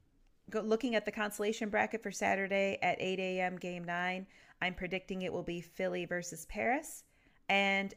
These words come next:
I am going to say Paris takes it over Philly. Reason being, I'm gonna say European advantage. That the time change isn't gonna be as hard on them.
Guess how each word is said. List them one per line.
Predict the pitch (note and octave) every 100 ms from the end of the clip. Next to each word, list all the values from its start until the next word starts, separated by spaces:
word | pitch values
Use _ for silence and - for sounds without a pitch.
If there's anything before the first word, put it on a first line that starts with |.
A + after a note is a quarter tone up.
| -
I | F#3 G3
am | B3 B3+ A#3
going | A3 G#3+ G#3
to | G3+ - G#3+ G#3 G3+ G3+ G3+
say | - F3+ F3 F3 F3 F3 E3+ - _ _ _ _ _ _
Paris | - G#3 D4 F#3+ E3+ - -
takes | F#3+ - -
it | -
over | F#3 F3+ F#3
Philly. | - D3+ C#2 - - _ _ _ _ -
Reason | G3 B3 C#4+ C4
being, | A3+ G#3 G#3 G#3 _ _ _ -
I'm | E3+ F#3
gonna | F#3+
say | F#3+ G#3 F#3+ F#3 F3+ - _ - _ _ -
European | D#3+ F#3+ G#3 G#3+ G3
advantage. | G3 F3+ D#3+ D3+ - - - _ _ _ _ _ E3+ -
That | E3+ E3+ - - -
the | F3
time | E3+ G3 G3
change | G#3 F#3+ G3
isn't | F#3+ F#3
gonna | G3
be | F#3 F#3+ F3+ -
as | F3+
hard | - F#3 F3+
on | F3
them. | F3 F3 F3